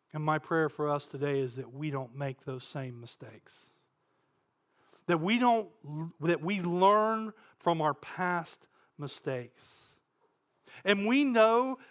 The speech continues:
that God's forgiveness is available for each and every one of us. But here's the thing. We have to make that choice. It's a choice that we each have to make to repent of our sins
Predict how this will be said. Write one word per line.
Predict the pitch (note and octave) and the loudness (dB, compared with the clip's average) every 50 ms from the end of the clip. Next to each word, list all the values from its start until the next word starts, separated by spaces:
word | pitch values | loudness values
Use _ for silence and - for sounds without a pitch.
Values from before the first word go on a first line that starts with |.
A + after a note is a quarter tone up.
| - _ - | -20 _ -2
that | D#3+ E3 D3+ C#3 C3 | 0 0 0 0 2
God's | F3+ F#3 F#3+ G#3 A3 A3+ A#3+ A#3+ A3 - | 4 6 6 6 6 4 4 2 0 -6
forgiveness | - - F3 E3 D3 C#3 F3 G#3 G#3+ G3 G#3 A3 G#3+ G3+ - | -6 -4 -4 -4 -2 2 2 4 4 2 2 -2 -4 -4 -4
is | G3 - F3 D#3+ C#3 | -2 -2 -2 0 0
available | E3+ D3+ D3 D#3 F3+ F#3 F#3+ F#3+ F#3+ F#3 F3+ F3 | 0 0 2 2 4 4 6 4 4 2 0 -2
for | - - D3 D3 - _ - | -4 -4 -10 -10 -10 _ -10
each | G#3 G#3+ G#3+ A3 G#3 - G#3 | -6 -4 -4 -4 -4 -4 -6
and | G3+ G3 F3 - | -6 -6 -2 0
every | F3+ F3+ D#3+ E3+ F3 | 0 0 0 0 -4
one | E3+ D#3 E3+ F3 F3 | -4 -2 -2 -2 0
of | E3+ D#3 D3 | 0 -2 -4
us. | C#3 C3 - - - - - - - _ _ _ _ _ _ - - - - - | -4 -4 -6 -10 -14 -14 -16 -18 -20 _ _ _ _ _ _ -20 -20 -18 -2 4
But | G3 G3+ G3 | 6 6 6
here's | F#3 A#3 A#3+ A#3+ G#3 - | 6 4 4 4 2 0
the | - A3 | -6 -6
thing. | G3 - A#3 A3+ G#3+ F#3 D#3 C3+ - - - - _ _ _ _ _ _ _ _ _ _ _ _ _ _ _ - | -4 2 4 4 4 4 2 -2 -8 -16 -20 -20 _ _ _ _ _ _ _ _ _ _ _ _ _ _ _ -4
We | G3 A3 A3 | -2 2 4
have | A3+ G3+ F3+ - | 4 4 2 2
to | - | -2
make | E3+ F3 F3+ E3+ E3 E3 - | -4 0 2 2 2 0 0
that | D#3+ D3 C3+ C3+ | -2 -2 -2 -4
choice. | - - - E3+ E3+ D3 C3 A2+ - - - - - - - - - _ _ _ _ _ _ _ _ - - - | -8 -8 -4 -2 -2 -2 -4 -6 -8 -12 -12 -12 -12 -12 -14 -16 -18 _ _ _ _ _ _ _ _ -20 -8 0
It's | - - - - A3+ | 2 2 2 2 0
a | G3+ | -4
choice | - - - B3 C4 C#4+ D4 C#4 - | -4 -4 0 2 4 4 4 4 2
that | - B3+ G#3+ G3 | 4 4 2 2
we | G3+ G#3+ | 2 -6
each | G#3 F#3+ - A3+ B3 C4 - - | -6 -6 -4 -2 -2 -2 -2 -2
have | - A#3 A3 G#3+ - - | 2 2 2 2 2 -2
to | G3+ | -4
make | F#3 F#3+ G3+ G3 F#3 - - | 0 2 2 2 2 0 -4
to | - - | -8 -6
repent | E3 D#3+ D3+ D3+ - - G3+ B3 C4 C4 | -4 -2 -4 -4 -4 -2 0 2 2 2
of | A3+ A3+ F#3+ G3 | 0 0 2 4
our | F#3+ F3+ | 4 4
sins | - - G#3 G3+ G3 F#3+ F3 | 2 0 -2 0 0 -2 -2